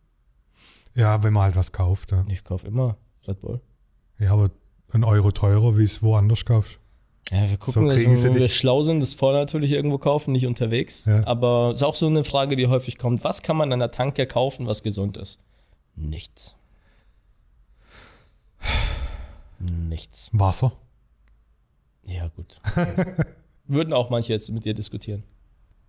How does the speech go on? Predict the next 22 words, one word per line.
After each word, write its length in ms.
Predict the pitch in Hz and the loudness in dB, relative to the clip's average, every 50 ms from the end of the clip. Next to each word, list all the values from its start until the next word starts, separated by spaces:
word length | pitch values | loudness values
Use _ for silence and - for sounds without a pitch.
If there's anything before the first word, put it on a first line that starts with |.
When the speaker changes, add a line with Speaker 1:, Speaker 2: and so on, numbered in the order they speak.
| _ _ _ _ _ _ _ _ _ _ - | _ _ _ _ _ _ _ _ _ _ -2
Speaker 1:
Ob's 220 | 120 107 - - | -2 -2 0 -2
gesund 340 | - 104 - 135 139 143 131 | 0 0 2 2 4 4 2
ist? 160 | 120 - - - _ _ _ - | 0 0 -4 -12 _ _ _ 0
Speaker 2:
Nee, 240 | 117 117 123 123 | 2 2 4 4
da 120 | 120 117 107 | 4 2 2
steht 180 | 101 123 117 | 2 0 0
ja 100 | 120 110 | 2 2
Nestle 340 | 110 107 131 - - 165 147 | 2 2 2 0 0 -2 -2
drauf, 260 | 117 113 117 113 110 | 0 0 0 0 0
Alter. 240 | - - 117 113 113 110 | 0 -2 0 -2 -2 -2
Kannst 200 | - 113 113 - | -2 -4 -2 -2
du 60 | 113 | -2
auch 20 | |
nicht 140 | 117 107 - | -2 -2 -2
machen, 340 | 107 117 127 - 135 127 123 | -2 -2 -2 -2 -2 -2 0
du. 80 | 120 | 2
Speaker 1:
Ja, 100 | 101 92 | 4 4
aber 100 | 92 98 | 6 4
da 60 | 98 98 | 4 4
gibt's 220 | 95 95 - 104 | 2 2 2 0
auch 80 | 98 92 | 0 0
Speaker 2:
Kannst 160 | - 95 | 2 2